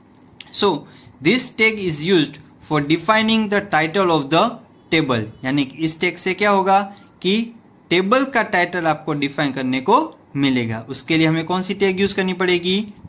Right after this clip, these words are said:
टेबल टैग। Next one attribute is T H। Te-, T H that means table heading, यानी कि टेबल का जो हेडिंग है उसको डिफाइन करने के लिए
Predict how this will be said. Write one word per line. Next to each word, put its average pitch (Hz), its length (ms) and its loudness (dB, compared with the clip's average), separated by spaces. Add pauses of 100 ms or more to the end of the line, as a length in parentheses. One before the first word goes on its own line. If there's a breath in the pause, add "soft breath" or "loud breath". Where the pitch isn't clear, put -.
(140)
टेबल 170 420 2 (340)
टैग। 143 300 0 (1080)
Next 160 440 -2
one 220 140 0
attribute 139 500 -2
is 208 200 0 (300)
T 180 160 2
H। 113 240 -6 (200)
Te-, 165 220 -2 (340)
T 190 140 0
H 240 160 0 (220)
that 156 200 -2
means 202 280 -2 (180)
table 156 340 4 (240)
heading, 135 300 0 (480 soft breath)
यानी 151 260 0
कि 208 160 -8 (160)
टेबल 185 360 2
का 233 180 2
जो 156 180 0
हेडिंग 139 420 0
है 135 180 0 (360 loud breath)
उसको 180 340 0
डिफाइन 165 440 0
करने 131 320 -2
के 135 120 -6
लिए 175 340 0